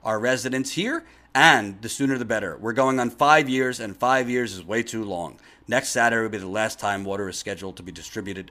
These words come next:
at the church." Well, gotta call it out. New, new Michigan Governor Gretchen Whitmer, who is a Democrat, she said she was going to reestablish the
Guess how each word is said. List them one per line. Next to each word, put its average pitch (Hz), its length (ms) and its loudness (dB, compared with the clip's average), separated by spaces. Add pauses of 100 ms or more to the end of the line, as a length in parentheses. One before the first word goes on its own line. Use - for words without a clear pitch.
at 92 220 -6
the - 60 -16
church." - 520 -12 (320)
Well, 156 400 6 (600)
gotta 113 180 0
call 160 260 6
it 190 80 6
out. 208 280 6 (800)
New, 175 480 4 (640)
new 139 540 4 (100)
Michigan 139 400 0
Governor 127 480 -2 (240)
Gretchen 135 520 0 (120)
Whitmer, 117 480 -4 (380)
who 110 160 -6
is 160 160 0
a 185 40 -2
Democrat, 175 640 0 (640)
she 170 300 0
said 196 500 4 (540)
she - 180 0
was 156 140 2
going 143 280 2
to 147 340 -2 (160)
reestablish 104 880 2 (340)
the 110 300 -10